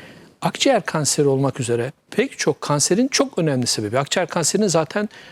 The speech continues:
başat faktörü, en önemli faktörü. Kanserden ölümlerin yüzde otuzunun sebebinin sebebi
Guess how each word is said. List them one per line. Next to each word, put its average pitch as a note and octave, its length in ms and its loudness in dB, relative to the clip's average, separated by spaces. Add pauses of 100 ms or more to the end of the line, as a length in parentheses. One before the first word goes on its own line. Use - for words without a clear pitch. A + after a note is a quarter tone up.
(140)
başat D3 280 2
faktörü, G#2 420 -6 (160)
en F#3+ 200 0
önemli C3 380 0
faktörü. G#2+ 500 -6 (260)
Kanserden E3 480 0
ölümlerin D#3+ 340 2
yüzde D3+ 260 4
otuzunun D3 380 0
sebebinin F3+ 720 0
sebebi F3 500 0